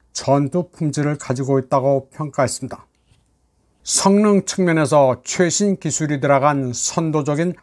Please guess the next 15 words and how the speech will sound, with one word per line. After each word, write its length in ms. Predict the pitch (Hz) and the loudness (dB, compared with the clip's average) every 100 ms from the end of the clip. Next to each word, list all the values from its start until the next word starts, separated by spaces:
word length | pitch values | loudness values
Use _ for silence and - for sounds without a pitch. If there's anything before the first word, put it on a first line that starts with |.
| _ | _
항공 760 | - 160 156 156 165 175 160 | -4 0 0 2 2 0 -2
강국의 520 | - 139 131 131 135 | -2 -4 -2 -2 -2
전투기보다 720 | - 139 127 - 123 127 147 143 - - _ _ | -2 -6 -6 -4 -4 2 0 0 -14 -20 _ _
열등하다고 920 | 117 131 127 151 135 135 143 143 135 - | -2 -2 -2 -2 0 2 2 0 -4 -4
분석했습니다. 760 | 160 165 139 127 - 123 107 _ _ _ _ _ _ _ _ _ _ _ - | 0 0 0 -2 -6 -6 -8 _ _ _ _ _ _ _ _ _ _ _ -6
폴란드의 720 | - 180 180 175 170 175 143 | 4 6 6 2 2 0 0
이레네우스 600 | 143 160 160 156 139 - | 2 2 2 2 0 0
노박 380 | 139 131 135 - | 2 4 2 2
장군은 640 | 131 123 123 131 113 98 | -2 -2 -2 -2 -2 -4
미제 440 | 110 120 160 147 - | -6 -2 -2 -2 -6
에프 280 | 123 - 143 | -8 -6 -6
십육에 420 | - 127 123 123 | -2 0 0 0
비해 300 | 123 139 143 - - _ - | 0 -2 -4 -12 -20 _ 0
에프에이 460 | 127 - 175 156 | 2 2 0 0
오십은 500 | 143 131 120 - 165 | 0 0 -2 -4 -8